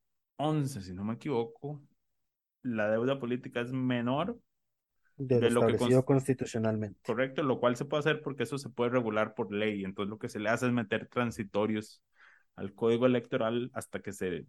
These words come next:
Speaker 2: <laughs>
Speaker 1: que
Speaker 2: Se
Speaker 1: se
Speaker 2: le
Speaker 1: quiera
Speaker 2: meten trans-,
Speaker 1: reformar la comisión.
Speaker 2: se, se le meten
Speaker 1: La co-,
Speaker 2: reformas a
Speaker 1: la
Speaker 2: los
Speaker 1: constitución.
Speaker 2: transitorios.
Speaker 1: No, se mete un transitorio nuevo,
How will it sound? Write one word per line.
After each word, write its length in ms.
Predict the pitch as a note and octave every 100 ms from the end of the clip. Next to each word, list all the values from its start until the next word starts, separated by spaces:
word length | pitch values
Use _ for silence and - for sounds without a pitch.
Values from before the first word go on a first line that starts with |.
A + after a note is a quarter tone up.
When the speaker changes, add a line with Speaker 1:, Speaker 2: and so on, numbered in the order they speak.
| -
Speaker 2:
<laughs> 680 | C3 - F#3 - G#3 -
Speaker 1:
que 80 | C3+
Speaker 2:
Se 0 |
Speaker 1:
se 100 | C#3
Speaker 2:
le 60 | C3
Speaker 1:
quiera 180 | B2+
Speaker 2:
meten 140 | C3 D3
trans-, 20 |
Speaker 1:
reformar 360 | E3+ E3 A2+ A#2
la 140 | A#2
comisión. 540 | - A2 G2 F#2+ D#3 -
Speaker 2:
se, 60 |
se 180 | - D3+
le 120 | C#3
meten 300 | C3+ C3+ E3
Speaker 1:
La 60 | D3+
co-, 0 |
Speaker 2:
reformas 380 | C#3 C#3 D3+ C3
a 40 |
Speaker 1:
la 40 |
Speaker 2:
los 60 | B2
Speaker 1:
constitución. 520 | C3 C3+ C3 C3 A2+
Speaker 2:
transitorios. 480 | A#2+ A2 A2 - - - _ _
Speaker 1:
No, 260 | - E3+ G#3
se 100 | F3+
mete 200 | A#2 C3+
un 60 | D#3
transitorio 460 | D3+ C#3+ A2 A#2+
nuevo, 340 | D3 E3+ C3